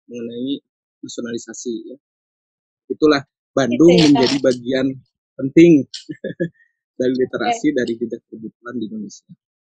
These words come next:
Speaker 2: Menarik sekali, Kang Denny. Saya jadi punya tambahan banyak sekali informasi dari Kang Denny. Ternyata dari sebelum kemerdekaan,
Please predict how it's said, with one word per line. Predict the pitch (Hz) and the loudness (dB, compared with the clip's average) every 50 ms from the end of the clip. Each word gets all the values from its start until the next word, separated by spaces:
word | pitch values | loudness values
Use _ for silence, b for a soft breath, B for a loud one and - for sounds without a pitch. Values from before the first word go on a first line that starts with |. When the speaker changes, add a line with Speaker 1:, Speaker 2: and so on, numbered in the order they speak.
| _ _ _ _ _ _ _ _ _ | _ _ _ _ _ _ _ _ _
Speaker 2:
Menarik | 302 285 285 285 277 285 294 277 | 0 2 2 4 4 4 2 2
sekali, | 294 302 294 285 285 302 320 311 | 2 2 2 4 6 6 6 6
Kang | 302 277 269 | 6 4 2
Denny. | 254 240 240 247 262 285 294 302 285 | 2 2 2 2 4 4 4 4 4
Saya | 269 269 262 285 302 302 302 - _ - | 2 2 4 4 2 2 -2 -6 _ -2
jadi | 247 262 247 214 254 262 262 - | 0 2 2 2 2 -2 -2 0
punya | - 262 262 262 254 | 0 2 2 2 2
tambahan | 262 254 247 247 240 247 247 247 247 262 269 262 - _ | 0 0 2 2 2 2 2 2 0 0 -2 -2 -6 _
banyak | - 254 254 254 254 269 | -2 2 2 2 2 0
sekali | 269 - 277 262 269 | 0 2 2 4 4
informasi | 269 269 269 262 262 269 269 311 | 4 2 2 2 2 2 2 2
dari | 247 254 240 | 0 0 0
Kang | 240 247 240 233 | 0 -2 -2 -2
Denny. | 226 233 233 233 247 233 | -2 -2 -2 -2 -2 -4
Ternyata | - 226 233 233 240 - 302 311 | -4 -4 -4 -4 -2 0 2 4
dari | 311 262 233 226 220 233 240 | 4 4 4 2 2 0 -2
sebelum | 226 226 - 220 - 226 226 226 | -2 -4 -8 -8 -6 -6 -6 -4
kemerdekaan, | 208 226 220 220 220 - 220 - - 220 226 - - 285 302 311 311 | -6 -6 -6 -6 -4 -4 -4 -2 -2 -2 -2 0 0 2 4 4 2